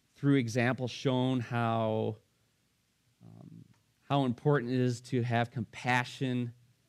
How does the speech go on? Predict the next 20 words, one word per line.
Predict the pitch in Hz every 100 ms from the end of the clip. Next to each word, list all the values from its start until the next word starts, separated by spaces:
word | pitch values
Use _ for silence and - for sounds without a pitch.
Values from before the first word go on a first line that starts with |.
| _ _ _ _ _ _ _ _
for | 131 120
the |
lost. | 110 110 117 110 95 - - - _ _ _ _ _ _ _ _ _ _ _ _ _ _ _ _ _ _ _ _ _ _ -
Jesus | 113 123 127 127
had | 127 120
compassion | - 113 123 117 117 123
for | 113 117
the | 110
lost, | 110 110 101 104 - _ _ _ _ _ _ _ -
and | 120
he, | 110 147 139 - _ _ _ _
he | 147
went | 147 151 147 -
to | - 139
them | 131 117 110
and | 104 -
cared | - 139 151 156
for | 123 143 131
their | 139
needs. | 131 113 107 107 110 - -